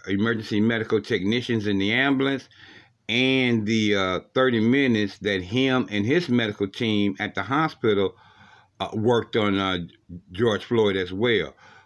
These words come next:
But let's not forget this one main fact. Uh,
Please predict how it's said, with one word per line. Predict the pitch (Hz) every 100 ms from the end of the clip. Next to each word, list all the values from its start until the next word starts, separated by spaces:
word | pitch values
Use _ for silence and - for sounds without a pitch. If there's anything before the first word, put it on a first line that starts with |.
| _
But | 127
let's | 113 185 214 -
not | 147 123
forget | 113 101 123 -
this | 87 135 120
one | 107 127 117
main | 117 113 107
fact. | - 117 - - _ _ _ _ _ _ _ _ _ _ - _ _ - _ _ _ _ _ _
Uh, | - 131 131 127 120 113